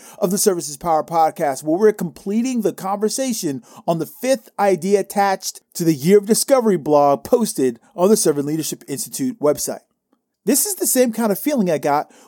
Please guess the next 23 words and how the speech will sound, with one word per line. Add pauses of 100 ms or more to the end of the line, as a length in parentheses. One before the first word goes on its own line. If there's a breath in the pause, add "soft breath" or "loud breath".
when
I
retired
from
the
military
recently. (460 soft breath)
A
sense
of
accomplishment
of
completing
a
journey (140 soft breath)
that
some
people
didn't
think
I
could
do.